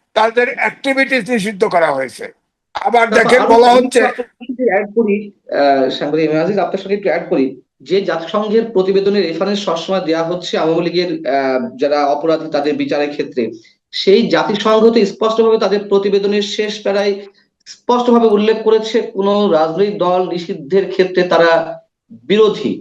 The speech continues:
Speaker 2: এবং এটির যদি করা হয় তাহলে বহুদলীয় গণতন্ত্রের যে প্রত্যাবর্তনের একটা আশা সেটি, সেটি মৃত্যু ঘটবে, এই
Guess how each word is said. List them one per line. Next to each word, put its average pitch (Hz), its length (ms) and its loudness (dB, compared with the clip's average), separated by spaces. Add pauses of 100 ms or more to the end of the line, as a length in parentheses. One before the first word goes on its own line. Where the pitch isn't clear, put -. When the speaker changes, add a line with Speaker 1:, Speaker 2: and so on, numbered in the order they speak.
(320)
Speaker 2:
এবং 220 500 4
এটির 185 420 2
যদি 190 180 0
করা 185 260 2
হয় 220 200 2
তাহলে 196 320 0
বহুদলীয় 233 520 0
গণতন্ত্রের 208 640 -2
যে 185 80 -2
প্রত্যাবর্তনের 180 800 -2
একটা 160 140 -6
আশা 240 340 -4
সেটি, 254 540 -4 (540)
সেটি 190 640 -2
মৃত্যু 180 340 -2
ঘটবে, 143 340 -2
এই 170 180 2